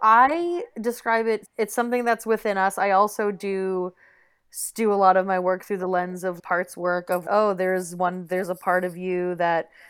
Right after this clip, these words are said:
wants this, and there's a part of you that wants this. And they're all valid, and they're all invited to the party, and they all have a reason and can work together.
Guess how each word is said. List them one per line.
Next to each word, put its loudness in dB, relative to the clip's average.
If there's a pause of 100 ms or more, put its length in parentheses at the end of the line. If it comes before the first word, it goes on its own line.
(180)
wants -6
this, 2
and -8
there's -4
a -8
part 0
of -8
you -6
that -2
wants -8
this. -4 (580)
And -4
they're 2
all 6
valid, 2
and -6
they're 0
all 4 (200)
invited -2
to -12
the -4
party, 0
and -6
they -4
all 2
have 0 (120)
a -2
reason -6
and -10
can -6 (840)
work 0
together. -2